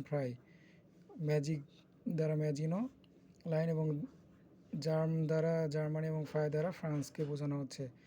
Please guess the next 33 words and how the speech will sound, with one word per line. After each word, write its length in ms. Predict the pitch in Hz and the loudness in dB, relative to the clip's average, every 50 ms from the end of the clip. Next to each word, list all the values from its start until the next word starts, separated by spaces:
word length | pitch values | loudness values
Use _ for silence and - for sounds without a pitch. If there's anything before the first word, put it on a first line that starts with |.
| - - - - - | -20 -20 -8 -2 2
এভাবে 220 | 160 151 151 156 156 | 4 4 4 4 2
আপনারা 220 | 139 143 151 151 151 151 | 0 0 -4 -2 -2 -2
মনে 120 | 151 151 143 143 | -2 -2 0 -2
রাখতে 180 | 143 135 - 147 131 | -2 -4 -4 -4 -2
পারেন। 160 | 139 135 135 139 147 | -2 0 0 0 -2
এরপরে 300 | 147 143 151 156 156 165 202 226 - - - - - - - - - 156 | -2 0 2 4 4 4 2 0 -8 -16 -20 -20 -20 -20 -14 -6 -2 0
দেখেন 240 | 147 - - 165 156 135 | 0 0 0 0 0 2
জিগফ্রিড 400 | 143 170 170 - - - 165 151 151 143 | 0 0 -2 -2 0 0 0 2 2 0
লাইন। 160 | 139 135 131 131 127 143 | 0 0 0 -2 0 -2
জিগফ্রিডের, 600 | 160 160 160 - - 170 170 156 160 170 165 160 156 - - - - - - - - - - - - - - - - - 170 | -2 -2 -4 -2 0 0 0 2 2 2 2 2 0 -10 -16 -20 -20 -20 -20 -20 -20 -20 -20 -18 -18 -18 -16 -10 -2 2 2
এটাও 220 | 151 160 180 175 170 156 143 156 | 4 6 6 6 6 4 4 2
জার্মানি 640 | 151 151 156 156 160 175 190 226 247 240 214 214 226 226 196 | 2 4 4 2 2 2 2 2 2 2 2 2 0 0 0
এবং 140 | 175 170 170 160 - | 0 0 0 -2 0
ফ্রান্সের 320 | 165 160 156 143 - 151 151 151 | 0 0 0 0 -2 -2 -2 -2
মধ্যে 180 | 151 147 160 165 165 151 | -2 0 2 2 2 2
অবস্থিত। 380 | 147 147 - - 160 143 127 139 135 135 226 247 202 165 170 | 2 -2 -2 -2 -2 -2 -2 -2 -4 -2 -2 -2 0 2 2
এই 100 | 170 170 165 160 139 135 | 2 2 0 -2 -4 -2
জিগফ্রিড 420 | 160 165 - - - 180 180 165 151 165 | -2 -2 -4 -4 -4 -4 -4 -2 0 0
লাইনের 280 | 165 165 170 175 175 175 | 0 0 0 0 -2 -2
মধ্যেই 280 | 175 180 165 175 170 170 160 156 | -4 -4 0 2 2 2 2 0
আপনারা 220 | - 165 165 160 143 151 | 0 -2 -2 -2 -2 -2
দুইটা 240 | 160 160 156 165 156 151 143 - - - - - - - - 175 | -2 -2 0 0 -2 -2 -2 -6 -14 -20 -20 -20 -20 -10 -4 -4
অক্ষর 240 | 156 - - 170 170 156 | -4 -2 0 0 0 2
পাবেন, 240 | 160 156 147 160 170 170 160 | 2 0 0 0 0 0 0
যেটা 160 | 160 156 156 147 151 | 0 0 -2 0 0
দ্বারা 160 | 151 156 160 147 | 0 0 0 0
জার্মানি 260 | 156 156 151 151 151 151 | 0 0 0 0 0 0
এবং 100 | 156 151 139 - | 0 -2 -4 -4
ফ্রান্সকে 320 | 156 151 143 - - 170 147 147 | -4 -4 -4 -4 -4 -4 -4 -2
বোঝানো 240 | 143 147 147 143 143 | -2 -2 -2 -2 -2
হচ্ছে, 180 | 143 127 - 143 131 123 | -4 -4 -4 -4 -4 -2
জিগ, 140 | 147 151 - - - - - - - - - - 165 139 135 | -4 -4 -4 -6 -18 -20 -20 -20 -20 -12 -6 -4 -4 -4 -2
জি 140 | 151 160 | -2 -2